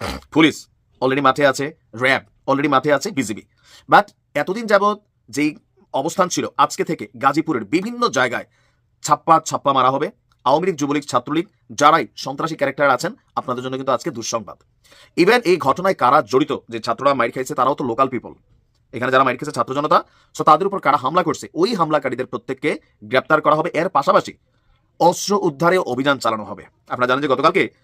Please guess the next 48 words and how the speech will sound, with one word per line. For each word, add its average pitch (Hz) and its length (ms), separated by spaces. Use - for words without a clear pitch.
আমরা 127 200
একটা 135 220
বিশেষ 127 240
ঘোষণা 127 240
উপদেষ্টা 127 300
আসিফের 135 240
কাছ 120 140
থেকে 117 140
পাইছি 117 220
যে 180 160
যৌথ 147 240
বাহিনী 185 280
আবারও 151 320
অবৈধ 170 380
অস্ত্র 131 360
উদ্ধারে 127 260
মাঠে 120 200
নামবে। 110 160
যদিও 143 140
এটা 185 100
মিশন 156 240
আমরা 151 140
সেই 143 240
সরকার 190 380
ক্ষমতার 135 320
পর 117 120
থেকে 131 160
দেখছিলাম, 139 300
মাঝখানে 131 320
এগুলার 123 200
কোনো 127 140
আপডেট 120 220
ওরকম 120 240
নাই, 127 200
but 123 160
এখন 190 240
আবার 180 200
গাজীপুরকে 135 540
টার্গেট 110 260
করা 107 120
হয়েছে। 107 200
তবে 180 160
এইটা 220 200
ভালো 151 200
হয়েছে। 117 200
কেন 123 180
ভালো 156 120
হয়েছে? 165 280